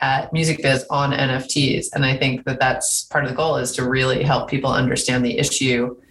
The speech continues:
and get that out into, um, public knowledge, because that's another place where I feel like people could get left behind. You know, yes, maybe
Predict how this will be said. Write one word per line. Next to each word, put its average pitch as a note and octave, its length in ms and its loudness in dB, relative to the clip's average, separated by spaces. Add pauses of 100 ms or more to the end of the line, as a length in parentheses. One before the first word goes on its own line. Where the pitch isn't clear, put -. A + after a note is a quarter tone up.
(480)
and C3+ 200 2
get C3+ 240 0
that B2+ 460 -2 (180)
out C3 320 0
into, B2+ 540 0 (100)
um, D3 400 0
public C3+ 300 -2
knowledge, D3 300 2
because C#3 200 -2
that's D3 160 0
another D#3 340 0
place C3 240 -4
where C3 120 0
I D3+ 100 0
feel C3 160 -2
like C3 220 -2
people B2+ 320 0
could B2+ 240 0
get - 160 -2
left B2 200 -2
behind. B2+ 300 -2
You C3+ 120 0
know, B2+ 180 2 (240)
yes, D3 320 0
maybe D3 420 -2